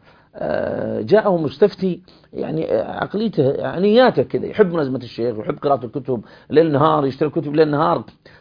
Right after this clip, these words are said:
فكان الشيخ يتكلم عن الزنا والاغتصاب، وأن الرجل يغتصب المرأة والأحكام والقضايا والقضاء. ثم، آه، جاء هذا السائل وقال:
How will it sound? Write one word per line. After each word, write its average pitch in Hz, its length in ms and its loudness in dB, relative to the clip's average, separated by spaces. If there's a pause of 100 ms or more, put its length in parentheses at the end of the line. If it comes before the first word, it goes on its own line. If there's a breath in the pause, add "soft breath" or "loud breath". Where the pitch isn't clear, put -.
فكان 240 260 0
الشيخ 208 180 -2
يتكلم 156 320 -2
عن 143 60 2
الزنا 135 440 0
والاغتصاب، 127 760 -2
وأن 123 220 -4
الرجل 113 240 -2
يغتصب 120 340 -6
المرأة 131 420 -2
والأحكام 139 560 -2 (280 soft breath)
والقضايا 139 600 4
والقضاء. 139 720 2 (340 soft breath)
ثم، 269 300 2
آه، - 840 0 (100)
جاء 233 280 6
هذا 190 180 4
السائل 214 320 2
وقال: 208 360 4